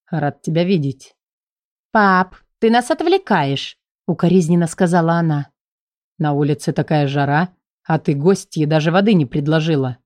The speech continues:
Элмер подошел ко мне, заглядывая через плечо на лежащие на столе учебники. "Я могу сделать вкусный освежающий коктейль".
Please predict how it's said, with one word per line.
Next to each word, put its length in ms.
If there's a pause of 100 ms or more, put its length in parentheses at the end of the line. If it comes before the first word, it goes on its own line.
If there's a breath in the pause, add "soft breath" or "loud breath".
(400)
Элмер 380
подошел 480
ко 160
мне, 240
заглядывая 580
через 320
плечо 420
на 80
лежащие 580
на 120
столе 300
учебники. 840 (840)
"Я 200
могу 260
сделать 460
вкусный 560
освежающий 640
коктейль". 640